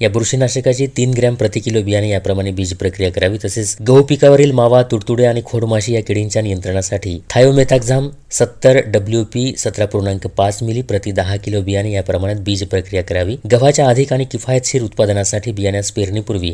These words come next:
Azotobacter, क्रोकोकम, स्फुरद विरघळणारे विघटक जीवाणू आणि पालाशाची उपलब्धता वाढविणाऱ्या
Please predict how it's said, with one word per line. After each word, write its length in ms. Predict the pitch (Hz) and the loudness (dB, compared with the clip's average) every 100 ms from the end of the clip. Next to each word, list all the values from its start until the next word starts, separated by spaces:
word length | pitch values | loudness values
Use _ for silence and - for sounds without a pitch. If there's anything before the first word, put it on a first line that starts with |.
| - | 0
Azotobacter, 720 | 101 120 127 120 120 - 131 143 | 0 2 2 2 2 2 0 2
क्रोकोकम, 560 | 123 117 131 127 107 92 - | 0 2 2 4 2 0 -10
स्फुरद 460 | - - 127 147 131 | -8 0 4 4 4
विरघळणारे 760 | 123 117 120 120 117 120 120 - | 2 2 0 0 0 0 -2 -4
विघटक 480 | - 110 104 107 104 | -6 -2 0 0 -2
जीवाणू 340 | 98 101 110 | -2 -2 0
आणि 200 | 123 113 | 0 0
पालाशाची 500 | 123 113 113 123 - | 2 4 4 0 -2
उपलब्धता 480 | 113 - 107 104 104 | -2 0 0 0 0
वाढविणाऱ्या 520 | 98 95 101 101 104 | 0 0 0 0 0